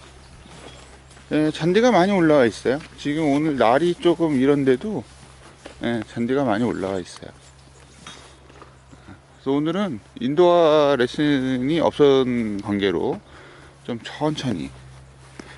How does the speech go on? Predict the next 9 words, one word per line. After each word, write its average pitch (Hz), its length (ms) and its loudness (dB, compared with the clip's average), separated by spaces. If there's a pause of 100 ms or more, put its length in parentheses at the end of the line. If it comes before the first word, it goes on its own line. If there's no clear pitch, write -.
(260)
천천히 123 360 -8
필드에서 127 480 -4
많이 85 300 -4
치도록 120 580 -8
하겠습니다. - 460 -16 (360)
여기 131 100 -14
보시면 135 400 -8 (1200)
굉장히 127 520 -6
잔디가 107 800 -6